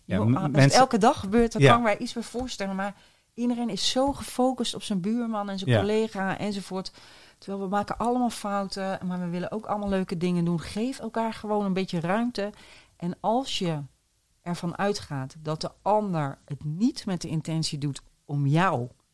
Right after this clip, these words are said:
Speaker 2: dwars te zitten, dan is het leven echt een stukje makkelijker. Ik kan me echt over verwonderen als je de T V aanzet of de radio, wat een ellende er is. Maar ook hoe mensen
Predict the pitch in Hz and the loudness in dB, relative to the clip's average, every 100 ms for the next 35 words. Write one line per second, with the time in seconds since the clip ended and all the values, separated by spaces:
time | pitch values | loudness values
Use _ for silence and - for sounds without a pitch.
0 | _ _ _ 151 196 240 - 170 185 185 | _ _ _ -4 -2 -2 -4 -4 -4 -6
1 | 185 208 - _ _ - 175 - 247 - | -8 -8 -14 _ _ -10 -10 -4 -2 -2
2 | 180 180 233 - - 220 - 185 - 233 | -2 2 2 2 -2 -4 0 0 2 -4
3 | - 185 170 185 - 175 127 127 127 131 | -4 0 2 2 0 0 0 -4 -8 -10
4 | _ _ _ _ _ _ _ _ - - | _ _ _ _ _ _ _ _ -12 -6
5 | 196 196 - 240 254 - 220 190 175 196 | -4 -4 -6 -6 -4 -4 -4 -4 -8 -6
6 | 190 226 240 226 196 202 - 185 185 170 | -4 -2 -2 -4 -8 -10 -10 -10 -10 -8
7 | 202 214 196 185 175 170 - 165 170 190 | -6 -6 -8 -8 -8 -10 -10 -8 -8 -8
8 | 185 170 160 160 190 233 160 160 180 233 | -8 -6 -6 -8 -8 -10 -8 -6 -4 -4
9 | 226 185 - 175 175 175 - 180 185 185 | -6 -8 -8 -8 -6 -10 -10 -8 -8 -8
10 | 185 175 | -8 -12